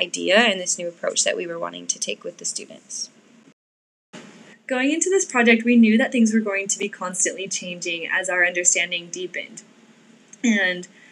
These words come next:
Speaker 2: that our observations would be key in developing an effective intervention. So we really had to focus on making sure we were observing what was going on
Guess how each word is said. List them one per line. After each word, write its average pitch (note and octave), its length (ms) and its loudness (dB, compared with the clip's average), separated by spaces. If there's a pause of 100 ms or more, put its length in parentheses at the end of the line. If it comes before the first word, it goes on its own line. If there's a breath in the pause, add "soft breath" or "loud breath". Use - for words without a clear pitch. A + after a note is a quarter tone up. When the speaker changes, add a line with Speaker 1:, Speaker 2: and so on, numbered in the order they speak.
(120)
Speaker 2:
that G3+ 160 4
our G#3 160 6
observations G#3 880 6
would G#3+ 160 2
be F#3 120 -4
key G3 240 -4
in G3 120 -4
developing F3 800 -2
an F3+ 60 -6
effective E3+ 420 -8
intervention. C#3+ 640 -10
So F3+ 120 -4
we G3 140 -2
really G3 220 2
had G#3 140 -2
to G#3+ 60 -2
focus F3 460 0
on E3+ 140 -8
making F3 260 -14
sure E3+ 260 0
we F3+ 140 0
were B3 160 4
observing F#3+ 400 2
what D3+ 120 -8
was F#3+ 120 -6
going F#3 260 -4
on E3 280 -2